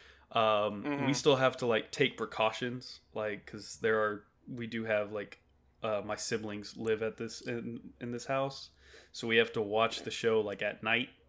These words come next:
Speaker 1: when no one's awake.
Speaker 2: Yeah.
Speaker 1: Um, 'cause, you know, nothing good happens from her, from either of my siblings learning what they're talking about.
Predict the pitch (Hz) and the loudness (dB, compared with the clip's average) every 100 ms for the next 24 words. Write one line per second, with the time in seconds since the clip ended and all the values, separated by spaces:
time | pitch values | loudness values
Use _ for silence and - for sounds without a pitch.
0 | _ _ _ 104 101 104 110 107 104 101 | _ _ _ -14 -8 -4 -4 -2 0 4
1 | 123 120 - - _ _ - - - - | 6 4 0 -16 _ _ -20 -20 -20 -20
2 | _ _ 107 107 104 101 98 98 110 101 | _ _ -2 0 0 -2 -6 -6 -4 -4
3 | 107 98 92 - _ _ - 113 117 107 | -6 -8 -8 -14 _ _ -12 -4 -2 0
4 | 117 104 113 107 98 - - 104 - 110 | -2 2 4 4 2 -6 2 2 2 -6
5 | 101 - 117 107 113 107 107 101 - - | -8 -8 -6 -4 0 0 0 -6 -10 -4
6 | 107 107 - 110 110 107 107 107 107 - | -4 -4 -4 0 0 0 -2 -4 -6 -4
7 | 117 107 110 107 104 - - _ _ _ | -4 -4 -4 -6 -10 -16 -20 _ _ _
8 | _ _ 117 101 107 110 107 107 - 113 | _ _ -10 -4 -2 0 -2 -4 0 0
9 | 110 110 - 120 123 135 | 0 -4 -4 -6 -4 -6